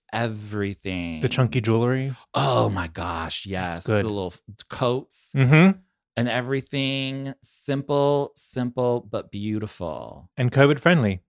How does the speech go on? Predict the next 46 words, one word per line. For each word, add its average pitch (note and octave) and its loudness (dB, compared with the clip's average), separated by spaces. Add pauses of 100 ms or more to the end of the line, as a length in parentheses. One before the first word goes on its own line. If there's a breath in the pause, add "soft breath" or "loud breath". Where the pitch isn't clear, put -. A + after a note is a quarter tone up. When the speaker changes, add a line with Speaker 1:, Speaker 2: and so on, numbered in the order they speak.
(140)
Speaker 1:
Absolutely. A2 -2
Speaker 2:
Someone's C#3 8
on C3+ 8
the C3+ 6
iPhone C#3 6
twelve. B2 4
We - -20
Speaker 1:
That's C3 6
Speaker 2:
don't, - 6
Speaker 1:
all D3 6
it D3 -6
takes. D#3+ 0
Speaker 2:
we D3+ 8
don't D3+ 4
have D3+ 4
a C#3+ 4
whole C#3 4 (500)
Speaker 1:
Look D3 -4
Speaker 2:
team D3+ 4
Speaker 1:
how E3+ 6
Speaker 2:
of F3 2
Speaker 1:
you E3+ -2
Speaker 2:
people - 0
Speaker 1:
do. - 4
Speaker 2:
in A#3 0
there. - -4
Speaker 1:
Look D3+ -6
how F3 -2
you F3+ -2
do F#3+ -6
that. G2+ -4 (340 soft breath)
So F3+ 0
she's F3 -4
on F3 2
the F3 -4
cover F3+ -2
of E3 -4
the E3 -4
Elle D3 0
magazine. C#3 -4
There C3 -4
is D3 -6
an F3+ -6
article C#3 0
inside. C3 -4
Nothing F3 -4